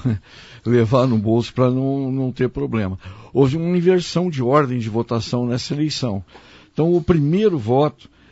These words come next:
não vai ser pra presidente, como muita gente acha, né? Vai ser pra deputado federal. Esse é o primeiro voto. Segundo voto vai pra deputado estadual. E aí vem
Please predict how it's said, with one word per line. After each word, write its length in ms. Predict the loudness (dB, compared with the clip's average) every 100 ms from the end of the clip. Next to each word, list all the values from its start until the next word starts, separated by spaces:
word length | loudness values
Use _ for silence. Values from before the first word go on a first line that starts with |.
| 0
não 160 | 0
vai 180 | 2 -2
ser 200 | -2 -6
pra 180 | -4 -6
presidente, 580 | -6 -8 -8 -8 -8 -8
como 180 | -8 -4
muita 320 | -4 -4 -4
gente 320 | -4 -8 -6
acha, 360 | -4 -4 -6 -8
né? 200 | -8 -8 _ _ _ -4
Vai 140 | -4
ser 180 | -2 -4
pra 140 | -4
deputado 640 | -2 -4 -4 -4 -2 -2 -4
federal. 560 | -2 -2 0 0 -2 -2
Esse 220 | -4 -2
é 40 | -4
o 40 |
primeiro 400 | -4 -4 -2 -2
voto. 320 | -2 -4 -4 -14 -20 -20 -14
Segundo 440 | -6 -4 -2 -2 -2
voto 400 | 0 0 -2 -4
vai 240 | 0 0
pra 140 | -2
deputado 560 | -6 -6 -4 0 0 -2 -2
estadual. 880 | 0 0 -2 -6 -6 -4 -2 -4 -8 _ _ _ _ _
E 160 | 2 2
aí 240 | 2 0
vem 400 | -2 -4 -4 -8